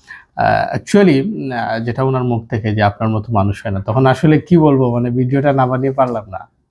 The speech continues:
স্মৃতি হিসাবে রেখে দিলাম। অনেক অ্যাপ্লিকেন্ট আসেন, পরবর্তীতে আর দেখা হয় না, রিফান্ড নিয়ে গেলে। So, আল্লাহ তাআলা কাকে কখন কিভাবে রাখেন, একমাত্র তিনিই ভালো জানেন।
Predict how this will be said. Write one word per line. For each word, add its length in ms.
স্মৃতি 320
হিসাবে 320
রেখে 240
দিলাম। 320
অনেক 220
অ্যাপ্লিকেন্ট 500
আসেন, 380
পরবর্তীতে 460
আর 60
দেখা 300
হয় 120
না, 160
রিফান্ড 360
নিয়ে 160
গেলে। 260
So, 60
আল্লাহ 300
তাআলা 360
কাকে 360
কখন 320
কিভাবে 380
রাখেন, 320
একমাত্র 340
তিনিই 280
ভালো 240
জানেন। 240